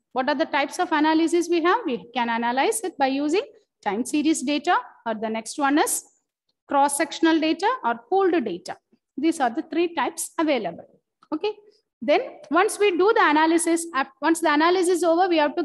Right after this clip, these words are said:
give the information, isn't it? We have to forecast what happens. So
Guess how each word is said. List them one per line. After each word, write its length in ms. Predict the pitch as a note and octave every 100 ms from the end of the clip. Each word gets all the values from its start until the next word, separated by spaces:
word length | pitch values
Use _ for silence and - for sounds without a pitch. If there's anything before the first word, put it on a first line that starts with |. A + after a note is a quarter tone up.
| C4
give 200 | D#4 C#4+
the 100 | D#4
information, 640 | F4 - G4+ E4 B3 - -
isn't 220 | B3+ A4+
it? 100 | D#4 - -
We 60 |
have 160 | C#4 C4+
to 80 | F4
forecast 540 | E4+ E4+ E4+ F4 F4
what 120 | C#4
happens. 560 | B3+ B3 B3 F3+ G#3+ - _ _ _ _ _ _
So 200 | - G#4+